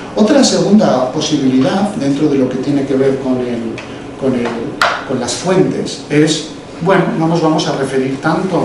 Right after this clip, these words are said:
a fuentes, eh, eh, publicadas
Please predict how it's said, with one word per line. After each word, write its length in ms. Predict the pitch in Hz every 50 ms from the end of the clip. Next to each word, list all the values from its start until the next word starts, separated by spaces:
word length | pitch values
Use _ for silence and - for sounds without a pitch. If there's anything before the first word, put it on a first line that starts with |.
| - - -
a 80 | -
fuentes, 680 | 131 143 147 135 135 143 147 143 131 127 - - - - -
eh, 180 | 127 120 120 120 120 - - - - - - - -
eh, 200 | 135 120 117 - -
publicadas 1000 | 190 196 190 160 147 139 - 175 185 196 185 170 170 - 254 - - - -